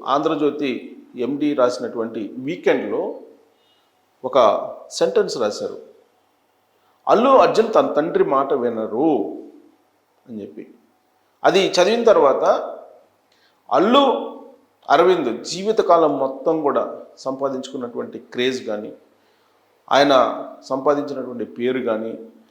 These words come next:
సినిమా ఇండస్ట్రీలో తనకంటూ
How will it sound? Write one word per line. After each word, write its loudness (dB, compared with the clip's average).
సినిమా 4
ఇండస్ట్రీలో 2
తనకంటూ 0